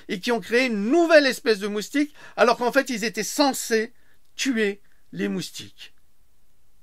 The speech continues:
qui polluaient les populations. Euh, vous, vous comprenez un petit peu ? On a là la création d'une nouvelle espèce mutante qui peut nous causer d'énormes problèmes.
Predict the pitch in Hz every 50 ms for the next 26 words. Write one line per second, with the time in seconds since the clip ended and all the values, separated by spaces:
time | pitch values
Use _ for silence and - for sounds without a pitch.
0 | - - - - - - - - - - - 185 175 175 - - - - 190 180
1 | 160 143 131 123 - - - - - - 131 123 131 127 - 123 107 107 - -
2 | - 104 - - - - - - - - - - - - 135 143 - 143 139 165
3 | - - 170 180 185 240 233 226 254 254 285 311 285 269 - 285 269 - 277 277
4 | 302 - - - - - - - - - - - - - - - - - - -
5 | - - - - - 190 208 247 254 240 240 240 247 269 311 302 240 - - -
6 | 254 269 254 240 - 294 269 254 208 214 202 185 196 262 311 311 311 285 262 226
7 | 185 - - - 190 185 220 220 - - - 208 262 349 311 - - 220 202 226
8 | 285 294 - - 156 135 120 - - - - - - - - - - - - -
9 | - 254 190 - 285 311 294 277 247 180 - 247 233 190 247 269 277 202 170 208
10 | 220 214 208 208 220 262 285 294 269 262 254 220 - - 202 180 160 156 135 117
11 | 110 101